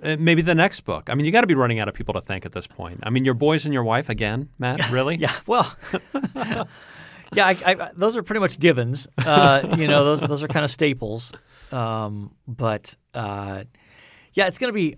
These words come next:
Speaker 2: hard to work in that in, at least in these next few books. So I, I'll have to, I, I suppose I would have to write a book maybe that's a little bit more conducive to
Speaker 1: Hmm.
Speaker 2: thanking, uh, our,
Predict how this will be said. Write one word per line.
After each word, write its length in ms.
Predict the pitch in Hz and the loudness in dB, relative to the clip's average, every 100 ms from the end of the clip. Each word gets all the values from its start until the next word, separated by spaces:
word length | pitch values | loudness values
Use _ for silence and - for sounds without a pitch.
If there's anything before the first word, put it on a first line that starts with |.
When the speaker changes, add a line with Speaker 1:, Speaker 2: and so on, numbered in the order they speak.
| _ | _
Speaker 2:
hard 880 | - - - 180 131 117 127 160 - | -20 -14 0 4 6 4 2 -2 -8
to 280 | - 151 143 | -2 2 2
work 320 | 135 143 123 | 2 0 -2
in 480 | - 147 135 127 120 127 | -8 -4 -2 -2 -4 -6
that 460 | 113 113 107 - 123 | -4 -2 -2 -6 -12
in, 280 | 110 107 120 123 117 - - - - - | -12 -12 -16 -18 -18 -20 -20 -20 -20 -8
at 60 | |
least 200 | 180 180 | -6 -4
in 60 | 160 | -4
these 180 | 139 123 | -4 -2
next 320 | 123 - - | -4 -6 -10
few 180 | 120 101 | -10 -10
books. 480 | 95 - - - - - | -14 -14 -8 -6 -8 -10
So 360 | - 107 98 _ 139 | -8 -6 -8 _ -10
I, 140 | 139 - | -8 -2
I'll 120 | 143 | 2
have 160 | 185 - | 2 2
to, 180 | 131 - | -2 -2
I, 140 | 139 131 | -8 -6
I 60 | 143 | -4
suppose 220 | - - | -4 0
I 40 | |
would 60 | 156 | 0
have 80 | - | 0
to 60 | 127 | -4
write 320 | 113 131 135 | 2 4 4
a 40 | |
book 320 | 110 135 127 | 0 -2 0
maybe 300 | 123 127 123 120 | -2 -2 -2 -4
that's 220 | 117 120 | -4 -4
a 60 | |
little 200 | 113 127 | -4 -4
bit 120 | 123 123 | -6 -4
more 160 | 123 | -6
conducive 800 | 120 113 95 113 117 120 151 139 | -6 -10 -10 -10 -6 -4 -2 -2
to 260 | 135 143 131 | 0 0 2
Speaker 1:
Hmm. 40 | |
Speaker 2:
thanking, 800 | 113 92 127 127 135 139 143 160 - _ _ - _ _ _ - | 0 -2 -2 -2 -6 -6 -4 -6 -8 _ _ -20 _ _ _ -6
uh, 340 | 110 107 104 - | -2 -2 -2 -4
our, 480 | 117 110 104 101 | -2 0 0 -6